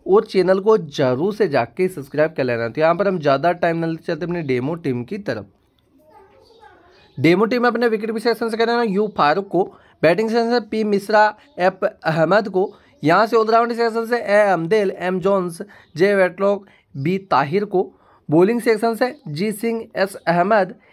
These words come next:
एस कुमार, ए हंस को। कैप्टन करूँगा एम जॉन्स, वाइस कैप्टन करूँगा ए अमदेल को। But ये मेरी फाइनल टीम ना बिल्कुल नहीं है, ये सिर्फ मेरी डेमो टीम है। फाइनल टीम आपको बैटिंग उड़ाने के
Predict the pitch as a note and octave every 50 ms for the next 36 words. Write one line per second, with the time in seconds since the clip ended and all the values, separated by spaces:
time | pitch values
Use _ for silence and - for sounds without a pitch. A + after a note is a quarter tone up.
0 | _ _ - F#3+ A3 A3 - - G#3+ G3+ G3 G#3 G#3+ A3 G#3+ - - F#3 F#3+ G3
1 | F#3+ - - C#3+ C3+ B2 B2 - - C3+ A#2+ B2 _ - E3 D#3+ - - G3 G3
2 | G3 G#3 G3 G3 G#3 G#3+ G3+ - - F3 F3 F3+ F3+ E3 F3+ F#3 G3 G3 F#3+ -
3 | E3 C#3+ C3 D3+ D3 - - E3 - - F3 E3+ E3+ F#3 F3+ F#3 F#3 F#3 F#3+ -
4 | - E3+ E3 D#3 C#3+ C3+ D3 D#3+ E3 E3+ D#3+ F3+ - - _ - - - _ -
5 | F#3+ G#3+ G#3 - - D#3+ E3 F#3+ F#3+ G#3+ A3 G#3 G#3 G3+ F#3 F#3 G3 G3 F#3 F#3
6 | F3 F3+ G3+ G3 E3+ - - - C#3+ D3 G3+ G#3 F#3+ F#3 F3+ D#3 C3+ B2 A#2 A2
7 | A2+ A#2+ F#3+ - - C3+ B2+ C3 C3+ - D#3 C#3+ C#3+ D3+ D#3 D#3 E3 F3 F3 G3
8 | G#3 G#3 G#3+ A3 G3 G3+ F#3+ F3+ F#3+ G3+ - - _ _ _ _ - D#3 E3 F#3
9 | G3+ G#3 G#3 G#3+ G#3+ G#3 G#3 G3+ G3+ - A#3 G3+ E3 D#3+ D#3+ D#3 F3+ F#3 F#3+ F#3
10 | F#3+ F#3+ F#3+ G#3 G3+